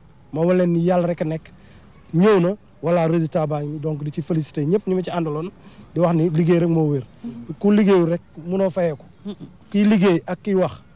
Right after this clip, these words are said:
résultat bu jotee fay bu jotee mënuñu yem. Donc nag te ñi ma jiite xam nañ ni rigueur laay demee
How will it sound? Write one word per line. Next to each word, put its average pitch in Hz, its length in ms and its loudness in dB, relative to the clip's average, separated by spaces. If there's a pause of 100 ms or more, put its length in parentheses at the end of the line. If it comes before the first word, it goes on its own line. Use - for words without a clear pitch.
(380)
résultat 190 400 0
bu 175 100 0
jotee 170 220 -2
fay 185 200 -2
bu 170 120 -2
jotee 156 180 -2
mënuñu 165 300 -2
yem. 151 180 -2 (540)
Donc 160 220 -2
nag 175 140 2 (600)
te - 80 -2
ñi 180 180 2
ma 226 160 6
jiite 156 320 2 (680)
xam 202 180 0
nañ 208 200 4
ni 175 200 2 (640)
rigueur 214 420 4
laay 180 180 2
demee 156 280 -4